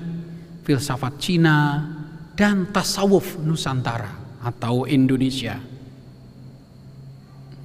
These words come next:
Moderasi ini paling mudah digambarkan adalah orang yang sedang bermain akub-, akrobat atau sirkus yang meniti tambang dan membawa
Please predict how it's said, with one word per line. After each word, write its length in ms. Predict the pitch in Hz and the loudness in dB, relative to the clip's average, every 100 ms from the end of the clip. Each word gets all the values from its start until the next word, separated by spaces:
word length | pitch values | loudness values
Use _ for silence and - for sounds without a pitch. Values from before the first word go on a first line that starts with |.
| - - - - - | -18 -20 -20 -16 4
Moderasi 560 | 226 269 240 262 - 262 | 6 8 8 6 6 4
ini 160 | 262 | 4
paling 240 | 254 233 240 | 6 6 8
mudah 320 | 240 226 202 | 6 6 4
digambarkan 640 | 160 175 170 185 185 175 | 4 4 4 4 2 0
adalah 400 | 156 139 151 147 139 - - - - - - - - | 0 -2 0 -2 -4 -10 -14 -18 -18 -20 -20 -10 2
orang 320 | 214 240 240 | 6 6 4
yang 240 | 240 180 165 | 4 2 2
sedang 400 | 165 175 170 165 | 0 2 2 2
bermain 400 | 139 135 143 143 143 | 0 0 0 0 -2
akub-, 480 | 135 139 131 - | -4 -4 -6 -8
akrobat 720 | - 127 - - 165 - 139 - - - - - - - - - | -2 -2 0 4 4 4 2 0 -4 -10 -12 -14 -16 -18 -18 -6
atau 320 | 135 - 151 | -4 0 -2
sirkus 800 | - 233 180 - 196 - - - - - - | 0 0 -2 0 -2 -2 -8 -12 -16 -18 -2
yang 240 | 165 165 | 4 4
meniti 640 | 156 180 240 269 - 269 269 | 4 4 4 2 2 0 2
tambang 720 | 208 214 196 151 107 90 82 - - - - - - - - - | 0 2 4 4 2 0 -8 -14 -18 -20 -20 -20 -20 -20 -20 -4
dan 480 | 170 160 156 160 160 | 2 4 2 0 -2
membawa 1120 | 143 143 131 123 131 127 127 135 127 123 120 | 0 2 2 2 2 2 0 0 0 -2 -4